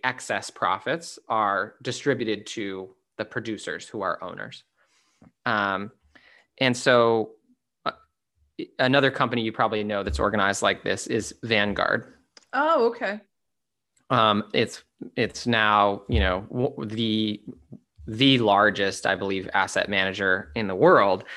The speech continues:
Speaker 1: And Vanguard really sort of destroyed the traditional mutual fund industry in a good way,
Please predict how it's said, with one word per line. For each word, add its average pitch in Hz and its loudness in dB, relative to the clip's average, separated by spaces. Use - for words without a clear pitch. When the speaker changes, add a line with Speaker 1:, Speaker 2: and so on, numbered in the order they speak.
Speaker 1:
And 110 2
Vanguard 120 4
really 120 4
sort 110 4
of 92 -4
destroyed 117 4
the 104 0
traditional 107 0
mutual 127 6
fund 95 0
industry 95 -4
in 123 2
a 104 2
good 113 0
way, 98 0